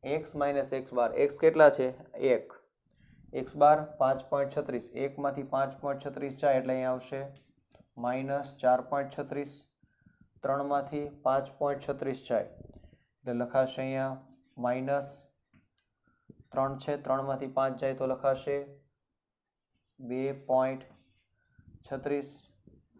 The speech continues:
પછી પાંચમાંથી પાંચ પોઇન્ટ છત્રીસ જાય એટલે માઇનસ ઝીરો પોઇન્ટ છત્રીસ. પછી સાતમાંથી પાંચ પોઇન્ટ છત્રીસ જાય તો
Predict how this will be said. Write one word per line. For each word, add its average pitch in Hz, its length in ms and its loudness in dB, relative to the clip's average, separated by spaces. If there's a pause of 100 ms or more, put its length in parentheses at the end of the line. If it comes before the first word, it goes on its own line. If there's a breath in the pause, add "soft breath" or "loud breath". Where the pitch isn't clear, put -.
(140)
પછી 131 600 -6
પાંચમાંથી 131 580 0
પાંચ 131 340 0
પોઇન્ટ 139 240 -4
છત્રીસ 139 400 -6
જાય 131 80 0
એટલે 123 120 -2
માઇનસ 131 680 -4 (1000)
ઝીરો 127 360 -4
પોઇન્ટ 139 320 -4
છત્રીસ. 139 520 -6 (760 soft breath)
પછી 127 140 -10
સાતમાંથી 139 720 4
પાંચ 131 340 0
પોઇન્ટ 135 260 -2
છત્રીસ 135 440 -6
જાય 110 220 0 (1300)
તો 123 400 -4